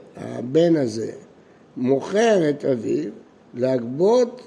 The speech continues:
לאמו כתובתם. מה הפירוש? האיש מת, זה שנשא את השפחה שהוא שחרר אותה, מת, אז אשתו תובעת את כתובתה. ממי היא תובעת כתובתה? מהנכסים, שהוא מת. אבל למי ניתנו הנכסים?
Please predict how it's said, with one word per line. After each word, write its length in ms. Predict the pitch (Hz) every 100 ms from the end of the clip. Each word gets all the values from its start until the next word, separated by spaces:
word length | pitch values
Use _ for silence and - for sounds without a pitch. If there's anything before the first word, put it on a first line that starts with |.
| -
לאמו 920 | - 135 151 147 165 190 220 254 294 - - -
כתובתם. 680 | - 226 208 175 156 131 104 - - _ -
מה 140 | 139
הפירוש? 540 | 147 147 117 - 156 -
האיש 360 | 170 190 -
מת, 380 | 156 139 156 -
זה 200 | 123 151
שנשא 600 | 139 147 135 117 - 151 120
את 140 | -
השפחה 520 | 123 117 131 127 147
שהוא 200 | 117 139 117
שחרר 320 | - 143 139
אותה, 260 | 123 113 - -
מת, 260 | 131 131 147 - - - - - _
אז 380 | 139 131 131 120 147
אשתו 380 | 127 180 170 151
תובעת 640 | 160 147 160 147 135 - - 147
את 120 | 139
כתובתה. 800 | - - 160 147 139 - 123 117 117
ממי 280 | 123 147
היא 160 | 165 147
תובעת 420 | 143 131 135 120
כתובתה? 420 | 139 123 101 117
מהנכסים, 680 | 123 143 151 196 180 311 254 - - - -
שהוא 260 | - 160 208
מת. 280 | 247 180 -
אבל 220 | 127 139
למי 240 | 151 175
ניתנו 380 | 180 160 175 160
הנכסים? 680 | 151 139 143 123 131 113